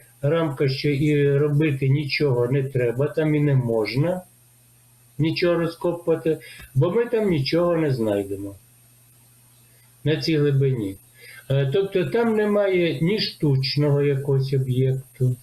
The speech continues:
ні об'єкту, який прилетів з космосу.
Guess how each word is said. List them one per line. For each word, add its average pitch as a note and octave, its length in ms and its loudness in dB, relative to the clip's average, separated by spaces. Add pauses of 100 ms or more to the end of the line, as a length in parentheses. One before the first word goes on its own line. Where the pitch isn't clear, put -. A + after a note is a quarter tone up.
(640)
ні D#3+ 160 2
об'єкту, G#3 460 -2
який G3+ 300 0
прилетів F#3+ 680 0
з - 120 -10
космосу. C3 1040 0